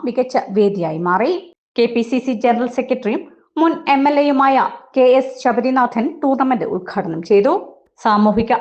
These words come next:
ഐക്യത്തിനും ആരോഗ്യകരമായ ജീവിതശൈലിക്കും ഇത്തരം കായിക പരിപാടികൾ വലിയ പങ്ക് വഹിക്കുന്നുണ്ടെന്ന് അദ്ദേഹം പറഞ്ഞു. ജില്ലാ പ്രസിഡന്റ് അഷ്റഫ് പി എ നാസർ അധ്യക്ഷത വഹിച്ചു. പ്രവാസ ജീവിതത്തിൽ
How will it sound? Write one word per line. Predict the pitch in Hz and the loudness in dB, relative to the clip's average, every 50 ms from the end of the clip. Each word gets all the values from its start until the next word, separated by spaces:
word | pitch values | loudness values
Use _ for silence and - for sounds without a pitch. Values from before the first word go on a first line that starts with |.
| - 226 | 0 0
ഐക്യത്തിനും | 220 - - 226 - 233 208 269 - - - - _ _ _ - 311 | 0 -2 -4 -4 -2 -2 -2 -2 -4 -6 -12 -20 _ _ _ 0 2
ആരോഗ്യകരമായ | 311 311 311 339 330 339 339 330 330 320 330 302 311 311 311 311 285 247 226 | 2 2 2 0 -2 -2 -2 -2 0 0 0 0 0 0 0 -2 -2 -4 -4
ജീവിതശൈലിക്കും | 254 262 262 240 233 285 277 - 302 277 254 240 - 208 269 - - - - 254 | -4 -4 -4 -2 -2 -4 -2 -2 -2 -2 -2 -4 -6 -6 -8 -8 -10 -10 -10 -10
ഇത്തരം | 240 - 277 269 277 269 277 | -6 -4 -4 -2 -2 -2 0
കായിക | 269 247 247 240 240 277 247 | 2 2 2 2 0 -2 -2
പരിപാടികൾ | 269 262 269 - 262 254 254 - 208 302 - - - _ _ _ - 226 | -2 -2 0 0 0 0 0 -2 -4 -4 -6 -8 -16 _ _ _ -2 0
വലിയ | 262 262 262 285 294 294 | 0 0 0 0 -2 -2
പങ്ക് | - 262 254 254 269 247 | 0 0 0 0 0 -2
വഹിക്കുന്നുണ്ടെന്ന് | 277 240 214 233 - 277 254 262 247 247 220 170 165 - - - 214 | -2 -2 -4 -4 -4 -4 -2 -2 0 0 -2 -2 -4 -6 -4 -4 -2
അദ്ദേഹം | 196 214 185 156 180 156 - | -2 -2 -2 -4 -6 -4 -2
പറഞ്ഞു. | 185 175 180 185 226 277 330 381 - - - _ _ _ - 196 | 0 0 0 0 0 0 -2 -2 -4 -10 -18 _ _ _ -6 -2
ജില്ലാ | 220 226 226 226 226 226 | 2 4 4 2 2 2
പ്രസിഡന്റ് | 233 226 - - 226 220 220 226 208 - - - | -2 -4 -2 -4 -4 0 0 0 0 0 0 -2
അഷ്റഫ് | 202 202 - - 233 233 - - - - | -4 -2 -2 -4 -4 -4 -4 -10 -8 -4
പി | 233 226 - 226 | -4 0 0 2
എ | 226 226 | 2 2
നാസർ | 226 220 220 - 214 233 - - - - | 2 0 0 0 0 0 0 -2 -4 -6
അധ്യക്ഷത | 208 - 233 - - - 165 175 170 | -4 -4 -6 -8 -8 -10 -12 -12 -12
വഹിച്ചു. | - - - - - 269 294 294 277 - _ _ _ _ _ _ _ - | -12 -14 -10 -4 -2 -2 -2 -2 -4 -10 _ _ _ _ _ _ _ -2
പ്രവാസ | - 202 180 190 190 190 - 214 185 | 0 0 2 2 0 0 -2 -2 0
ജീവിതത്തിൽ | 214 233 220 196 233 226 226 285 | 0 0 0 2 0 0 0 0